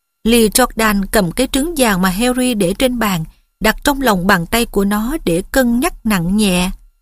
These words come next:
"Chu choa ơi, nặng ghê ta. Mở ra đi, Harry,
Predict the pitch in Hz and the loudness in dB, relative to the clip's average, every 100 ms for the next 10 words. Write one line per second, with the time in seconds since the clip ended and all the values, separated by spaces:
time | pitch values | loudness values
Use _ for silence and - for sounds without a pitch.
0 | _ _ _ _ _ _ _ _ _ 262 | _ _ _ _ _ _ _ _ _ 0
1 | 233 269 226 220 220 240 254 247 214 170 | 2 4 4 4 4 4 4 2 0 0
2 | 208 254 294 294 285 277 302 - _ _ | 2 2 2 2 2 2 0 -4 _ _
3 | _ _ - 185 208 330 269 269 269 269 | _ _ 2 4 6 4 4 2 2 4
4 | 277 294 | 4 2